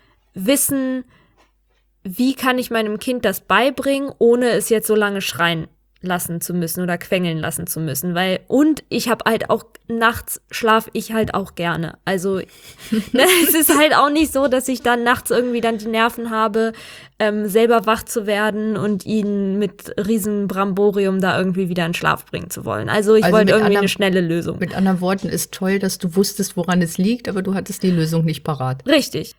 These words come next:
Speaker 1: So, genau, ich hab halt nichts gefunden dazu. Und dann hab ich mir gedacht, naja, so, du hast ja jetzt, du hast ja das ganze Wissen, du weißt ja, wie ein Kind lernt.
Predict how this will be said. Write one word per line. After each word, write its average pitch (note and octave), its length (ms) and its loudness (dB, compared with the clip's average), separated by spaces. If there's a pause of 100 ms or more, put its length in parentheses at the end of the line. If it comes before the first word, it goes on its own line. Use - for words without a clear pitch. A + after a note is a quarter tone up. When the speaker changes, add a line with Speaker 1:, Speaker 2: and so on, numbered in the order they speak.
(540)
Speaker 1:
So, G#3 160 -2
genau, A#3 200 2
ich B3 120 0
hab C#4 120 0
halt B3 140 4
nichts B3 220 -2
gefunden G3+ 520 -4 (240)
dazu. E3+ 400 -10 (2000)
Und G#3+ 100 -2
dann A#3+ 160 4
hab E4+ 80 6
ich E4 100 -2
mir E4+ 120 0
gedacht, B3+ 520 2 (260)
naja, A#3+ 200 2
so, G#3+ 100 2
du G#3 140 -4
hast B3+ 160 -2
ja D4 60 4
jetzt, B3+ 320 0 (400)
du A#3+ 140 0
hast B3+ 180 -4
ja G#3 80 4
das E3 100 -2
ganze E3 320 -6
Wissen, E3+ 240 -6
du F#3+ 160 -4
weißt B3+ 400 2
ja, G3 200 0
wie G3+ 120 -2
ein F3+ 80 -2
Kind F3 280 -6
lernt. - 440 -8